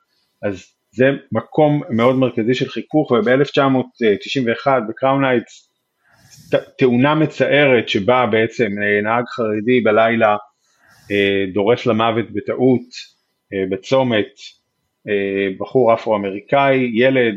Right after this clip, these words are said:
או נער אפרו-אמריקאי, וזה משם מתפתח להאשמות,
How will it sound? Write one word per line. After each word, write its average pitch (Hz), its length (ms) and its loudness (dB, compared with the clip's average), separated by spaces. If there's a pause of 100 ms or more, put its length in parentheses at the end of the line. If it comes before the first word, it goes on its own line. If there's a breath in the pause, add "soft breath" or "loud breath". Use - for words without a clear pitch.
(280)
או 101 60 -10
נער 104 520 0
אפרו-אמריקאי, 110 960 -2 (560)
וזה 139 300 2
משם 135 320 0 (120)
מתפתח - 840 -2 (260)
להאשמות, 107 840 0